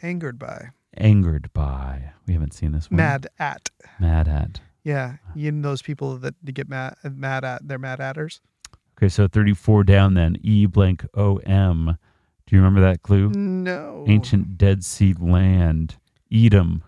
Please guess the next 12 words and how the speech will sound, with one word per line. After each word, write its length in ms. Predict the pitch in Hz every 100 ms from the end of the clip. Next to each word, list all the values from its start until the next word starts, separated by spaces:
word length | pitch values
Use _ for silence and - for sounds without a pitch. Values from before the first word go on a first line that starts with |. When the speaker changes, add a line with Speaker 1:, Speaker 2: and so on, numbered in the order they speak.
| _ -
Speaker 1:
Edom. 500 | 170 147 123 120 120 _ _ _ _ _ _ -
That 140 | 196
sounds 200 | 220 202 -
familiar. 400 | 127 123 135 170 _ -
Speaker 2:
Okay. 380 | 123 - 87 110 - _ _
Now 140 | 110 110
we 80 | 110
have 140 | 104
just 180 | 95 95
one 140 | 107 101
letter 260 | 98 95
left, 300 | 98 95 -